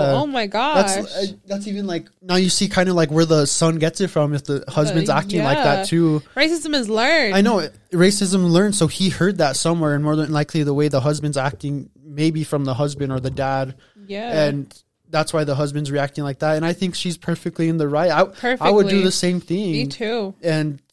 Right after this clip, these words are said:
Speaker 2: I would hope somebody would do the same thing too, because that's not right. Obviously,
Speaker 1: That
Speaker 2: like,
Speaker 1: isn't right.
Speaker 2: right in front of the guy, even, like, by yourselves, you shouldn't do it, but not right in front of the, the guy trying to just deliver the food.
Speaker 1: Yeah, no.
Speaker 2: That's fucked
Speaker 1: Ooh.
Speaker 2: up.
Speaker 1: That's so messed up. That is so messed up.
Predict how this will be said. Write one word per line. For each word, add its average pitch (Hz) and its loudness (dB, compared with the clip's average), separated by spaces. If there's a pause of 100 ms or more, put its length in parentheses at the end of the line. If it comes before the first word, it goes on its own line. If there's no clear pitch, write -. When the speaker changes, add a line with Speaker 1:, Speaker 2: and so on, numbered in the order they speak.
Speaker 2:
I 156 -2
would 160 2
hope 165 2
somebody 156 0
would 143 -2
do 147 -2
the 147 0
same 160 -4
thing 160 -6
too, 196 -6
because 151 -4
that's 147 -4
not 160 -2
right. 123 -2
Obviously, 202 0
Speaker 1:
That - 0
Speaker 2:
like, 330 2
Speaker 1:
isn't 262 -2
right. 190 -4
Speaker 2:
right 214 2
in 220 0
front 220 -2
of 208 -4
the 196 0
guy, 185 0
even, 190 -2
like, 175 0
by 165 2
yourselves, 175 2
you 160 -2
shouldn't 151 0
do 151 4
it, 156 4
but 147 0
not 180 -2
right 156 2
in 151 0
front 156 -2
of 151 0
the, 139 -2 (140)
the 147 -8
guy 170 -2
trying 165 -2
to 151 -6
just 151 -4
deliver 151 2
the 147 2
food. 151 0
Speaker 1:
Yeah, 233 -4
no. 214 -6
Speaker 2:
That's 190 -2
fucked 165 -2
Speaker 1:
Ooh. 156 0 (380)
Speaker 2:
up. 196 -8 (540)
Speaker 1:
That's 247 -12
so 262 -4
messed 269 -4
up. 294 -2 (380)
That 381 2
is 339 0
so 370 0
messed 359 -2
up. 359 0